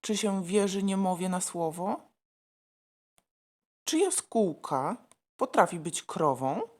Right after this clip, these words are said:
Dziadek już od roku siedzi i obmyśla odpowiedzi.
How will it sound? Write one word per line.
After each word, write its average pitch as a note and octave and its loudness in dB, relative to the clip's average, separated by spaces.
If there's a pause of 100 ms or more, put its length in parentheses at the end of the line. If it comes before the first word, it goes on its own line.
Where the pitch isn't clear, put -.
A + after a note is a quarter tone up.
(1600)
Dziadek B3+ 0
już A3 -4
od E3 -4
roku F#3 -4
siedzi D#3 -6
i F2 0
obmyśla D3+ -2
odpowiedzi. C3 -8